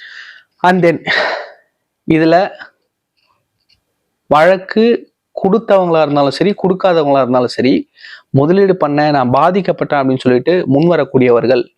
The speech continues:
நீங்க ஒயிட் மணியை போட்டு லீகலா நீங்க இன்வெஸ்ட்மெண்ட் பண்ணியிருந்தீங்க அப்படின்னா உங்களுக்கு எந்த பிரச்சனையும் கிடையாது. பிளாக் மணியா போட்டிருந்தீங்கன்னா அது உங்களுக்கு பேக் ஃபயர் ஆகுறதுக்கான வாய்ப்புகள் இருக்கு. நான் அதையும் முதல்லயே சொல்லிடுறேன். "என்ன தம்பி நீ சொன்னேன்னு நான் போய் போட்டேன்,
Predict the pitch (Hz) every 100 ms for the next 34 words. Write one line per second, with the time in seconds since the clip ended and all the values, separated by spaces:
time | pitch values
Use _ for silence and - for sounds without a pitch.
0 | _ _ - - _ - 147 165 175 160
1 | 139 180 190 180 160 156 143 147 143 143
2 | 190 190 156 175 180 170 175 185 - 160
3 | 147 156 190 202 - 156 165 160 147 135
4 | 151 165 160 147 135 123 147 190 147 135
5 | 127 156 131 131 135 - 135 120 120 113
6 | - _ _ _ _ - 143 165 170 156
7 | 156 151 147 143 135 135 156 165 135 135
8 | 131 123 165 127 127 156 - - 160 139
9 | 139 131 131 139 147 127 135 - 127 127
10 | 131 175 131 127 139 175 151 131 139 143
11 | 139 123 123 202 - - - 156 160 147
12 | 135 123 113 156 190 185 170 143 151 139
13 | 143 135 127